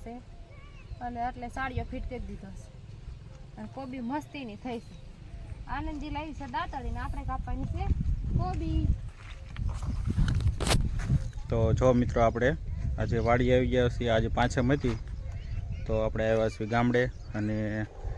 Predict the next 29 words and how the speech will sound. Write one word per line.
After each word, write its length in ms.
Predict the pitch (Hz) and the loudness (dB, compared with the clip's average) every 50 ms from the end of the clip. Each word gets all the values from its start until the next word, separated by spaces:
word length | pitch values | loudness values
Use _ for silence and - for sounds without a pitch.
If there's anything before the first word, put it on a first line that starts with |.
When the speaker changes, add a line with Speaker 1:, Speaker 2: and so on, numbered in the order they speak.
| - - - - - - | -4 -6 -6 -4 -4 -2
Speaker 2:
આપણે 180 | 113 117 120 120 | 0 4 4 4
આવી 160 | 120 123 120 | 4 4 4
ગયા 240 | 117 120 120 117 113 | 4 4 4 4 2
છીએ 240 | - - 117 117 113 | 0 -2 -2 0 4
વાડીમાં 420 | 117 120 127 127 131 123 120 120 | 6 6 6 6 6 6 4 4
આંટો 160 | 127 - 135 | 4 4 4
મારવા. 400 | 123 117 113 110 104 104 104 104 | 4 4 4 4 4 2 2 2
તો 180 | 101 - 104 104 | 0 -2 -2 0
વાડીમાં 500 | 107 110 113 113 113 113 113 113 113 120 | 2 2 2 2 2 2 2 2 2 0
કોબી 320 | - - 117 120 123 123 | 0 0 0 2 2 2
વાવી 260 | 120 123 123 131 127 | 4 4 4 4 2
છે, 180 | 120 - - 127 131 - - - - - - - - - - - - - - - - - - - - - - - - - - | 0 -2 -2 -4 -4 -4 -6 -6 -4 -4 -2 -2 -2 -2 -4 -4 -6 -8 -10 -12 -14 -14 -12 -12 -10 -8 -8 -6 -6 -6 -4
તો 300 | - 107 107 107 104 101 - - - - - 98 - | -2 0 0 0 -2 -2 -4 -6 -8 -8 -8 -4 -2
જોઈએ 240 | 120 123 131 131 120 | 2 2 4 4 4
આપણે 320 | 113 107 107 104 104 104 | 4 2 2 0 -2 -2
બે 220 | - - 107 110 107 | -2 -2 -2 -2 -2
ત્રણ 180 | - 107 104 | 0 0 0
દડા 220 | 104 107 107 107 104 | 2 2 2 2 2
સારા 240 | 107 110 110 107 | 2 4 4 4
હોય 300 | 107 117 131 127 110 104 101 - - - - - - - - - | 4 6 6 4 4 2 0 -6 -10 -10 -12 -12 -12 -12 -10 -10
તો 80 | 104 | -8
શાક 220 | - - 107 104 - - | -4 -4 -4 -4 -2 0
કરવા 200 | - 110 110 107 | 2 2 2 4
લઈ 160 | 107 113 120 | 4 4 4
લેવી. 320 | 120 120 123 123 123 123 - - - - - - - - - - - - - - - - - - - - - - - - - - - - | 4 4 2 2 2 0 -2 -2 -2 -2 -2 -2 -4 -6 -8 -8 -12 -16 -16 -14 -14 -12 -12 -10 -8 -8 -8 -8 -10 -12 -12 -12 -10 -6
તો 100 | 107 104 | -6 -4
જો 400 | 98 - 120 123 120 110 110 107 - - - - - - | -2 0 2 2 2 2 0 -2 -4 -6 -6 -8 -8 -6
વર્ષી 380 | 104 107 113 - - 120 131 165 - - - - - - - - - - - - - - - | -2 -2 -2 -2 0 -2 -2 -2 -4 -8 -12 -10 -10 -10 -8 -10 -10 -10 -10 -10 -10 -2 2
ચેક 160 | - 131 | 2 2